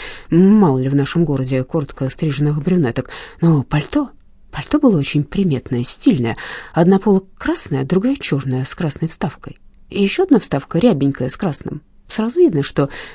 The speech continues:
дорогое и супермодное. Права была Маринка. Роковая брюнетка носит свое шикарное пальто, не снимая, уж очень оно ей идет. «Что за женщина?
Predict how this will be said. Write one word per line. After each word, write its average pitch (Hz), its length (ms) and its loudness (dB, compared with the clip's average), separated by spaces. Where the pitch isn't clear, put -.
дорогое 190 500 4
и 135 40 2
супермодное. - 680 -2
Права 240 360 0
была 220 260 0
Маринка. 180 480 -2
Роковая 151 360 0
брюнетка 160 500 2
носит 214 340 2
свое 185 240 -2
шикарное 175 480 0
пальто, 160 440 0
не 208 180 6
снимая, 131 480 0
уж - 180 -4
очень 160 240 0
оно 156 120 2
ей 147 320 2
идет. - 220 -10
«Что - 400 -2
за 226 160 2
женщина? 156 540 2